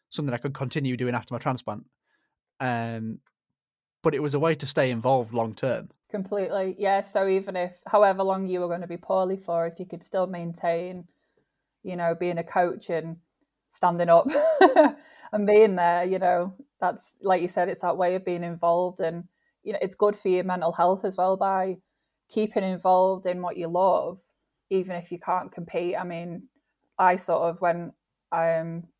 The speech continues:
Speaker 2: and sort of took on more coaching and things after sort of my kidney transplant. I enjoyed it so much, and I loved, I loved doing it. So even though, I mean, I took, and then less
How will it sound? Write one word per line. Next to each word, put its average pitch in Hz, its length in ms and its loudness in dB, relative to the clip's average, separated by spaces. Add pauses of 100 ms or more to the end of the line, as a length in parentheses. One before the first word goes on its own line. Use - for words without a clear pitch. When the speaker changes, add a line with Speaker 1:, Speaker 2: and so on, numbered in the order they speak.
(140)
Speaker 2:
and 175 120 -10
sort 165 220 0
of 165 160 -4
took 170 240 -6
on 175 160 -2
more 175 160 -2
coaching 175 440 -6
and 190 100 -6
things 185 300 -6
after 185 320 -2
sort 165 220 -2
of 170 220 -6
my 175 180 -6
kidney 196 320 -8
transplant. - 640 -12 (420)
I 175 100 -2
enjoyed 180 460 -2
it 170 140 -2
so 175 220 -2
much, 180 360 -8
and 170 160 -10
I 170 120 -6
loved, 165 380 -8
I 170 60 -4
loved 175 260 -8
doing 170 300 -4
it. 170 180 -8
So 175 400 -6 (440)
even 208 180 4
though, 202 180 6
I 185 100 6
mean, 185 200 0
I 180 60 6
took, 185 260 2
and 175 180 4
then 175 160 -2
less 180 360 0